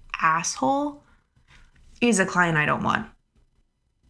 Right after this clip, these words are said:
And m-, m-, more so, it's not how I wanna treat my <laughs> clients or how I wanna talk to anyone ever. But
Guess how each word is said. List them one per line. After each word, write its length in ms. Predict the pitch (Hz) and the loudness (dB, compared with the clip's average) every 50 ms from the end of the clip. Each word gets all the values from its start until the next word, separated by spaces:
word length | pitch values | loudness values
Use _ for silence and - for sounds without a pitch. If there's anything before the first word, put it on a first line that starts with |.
| - - _ _ _ _ _ _ _ _ _ _ _ _ _ - - - - - - | -20 -20 _ _ _ _ _ _ _ _ _ _ _ _ _ -20 -20 -20 -20 -2 0
And 180 | 233 233 220 - - | 0 0 0 0 -2
m-, 180 | 214 190 - - | -2 -4 0 0
m-, 140 | - 233 220 - | 0 0 2 4
more 280 | 233 233 247 247 269 | 2 4 4 2 2
so, 180 | 277 - - 240 | 0 0 -2 -2
it's 140 | 240 - 214 | 0 0 0
not 120 | - 208 | 2 2
how 100 | 214 208 | 2 2
I 60 | 196 | 2
wanna 200 | 190 190 175 - | 2 0 0 0
treat 200 | 220 - - - | -2 -4 -4 -4
my 100 | 208 185 | -2 -2
<laughs> 40 | - | -2
clients 580 | - 175 180 170 180 180 180 - 202 180 - - | -2 0 0 2 2 2 2 0 0 -2 -2 0
or 60 | - 220 | 2 4
how 120 | 220 220 | 4 4
I 60 | 208 202 | 4 4
wanna 220 | 196 202 180 160 | 2 0 0 -2
talk 320 | - - - 180 185 - | 0 2 4 4 4 2
to 180 | - - 180 - | -2 -4 -4 -2
anyone 640 | - 175 180 190 185 165 147 147 - 151 165 160 - - - - - - - | -2 0 0 0 0 0 0 -2 0 -2 -2 -4 -6 -12 -20 -20 -18 2 4
ever. 500 | - 202 190 160 165 143 139 139 - - - - - - - - - - - - - - - - _ _ _ _ _ - - - - - - - - - - - - - - - - - - _ _ - - - - - | 4 4 6 4 4 2 2 0 -2 -8 -14 -16 -16 -18 -18 -20 -20 -20 -20 -20 -20 -20 -20 -20 _ _ _ _ _ -20 -20 -20 -20 -20 -20 -20 -20 -20 -20 -20 -20 -20 -20 -20 -20 -20 -20 _ _ -20 -20 -14 -2 2
But 160 | - 214 202 | 2 2 2